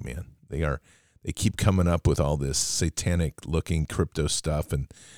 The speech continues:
the other day they were doing this whole push for, I, I told you about it. They were doing this whole push for, I think it wasn't Dornbecker, but it was one of the children's hospitals.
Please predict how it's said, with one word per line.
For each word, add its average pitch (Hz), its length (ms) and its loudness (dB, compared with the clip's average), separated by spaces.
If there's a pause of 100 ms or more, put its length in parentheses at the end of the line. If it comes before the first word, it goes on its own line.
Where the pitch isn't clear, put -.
(160)
the - 80 -2
other 85 160 6
day 82 220 4
they 82 120 4
were 78 120 4
doing 82 240 4
this 78 160 2
whole 85 180 4
push - 340 2
for, 71 300 0
I, 87 80 -2 (140)
I 87 80 0
told 78 320 2
you 76 40 2
about 67 220 0
it. 67 80 -4
They 78 100 0
were 73 60 2
doing 80 200 2
this 71 120 -2
whole 80 160 0
push 82 320 2
for, 67 300 -2 (960)
I 95 60 4
think 95 200 2
it 98 60 0
wasn't 107 300 6
Dornbecker, 80 600 4
but 76 120 0
it - 20 0
was 80 160 0
one 92 140 6
of 87 40 4
the 82 60 4
children's 82 460 2
hospitals. 80 580 0